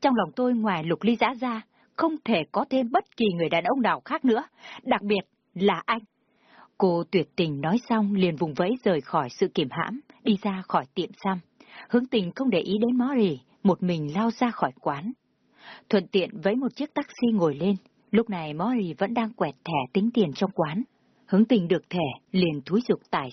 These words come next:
xế rời đi. Ngồi ở sau xe, cô ôm lấy ngực đang đau rát của mình, cảm giác ở đó trống rỗng, chẳng còn gì nữa.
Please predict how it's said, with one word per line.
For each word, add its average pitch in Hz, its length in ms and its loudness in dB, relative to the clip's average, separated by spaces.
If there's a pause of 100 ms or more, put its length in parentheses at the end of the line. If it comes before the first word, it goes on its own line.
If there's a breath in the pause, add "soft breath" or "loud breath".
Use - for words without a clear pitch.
(120)
xế 175 280 -6
rời 151 200 -2
đi. 165 180 -4 (760 loud breath)
Ngồi 185 260 4
ở 165 120 -2
sau 226 220 0
xe, 220 320 -2 (200)
cô 214 100 4
ôm 196 160 -2
lấy 185 180 -6
ngực 233 280 -2
đang 190 240 -4
đau 180 180 0 (100)
rát 240 240 -4
của 180 100 2
mình, 147 240 0 (380 loud breath)
cảm 160 160 -2
giác 269 180 -6
ở 175 100 -4
đó 202 260 -8
trống 220 300 -2
rỗng, 220 220 0 (320)
chẳng 160 180 0 (100)
còn 147 180 -4
gì 165 120 -6 (120)
nữa. 175 220 -4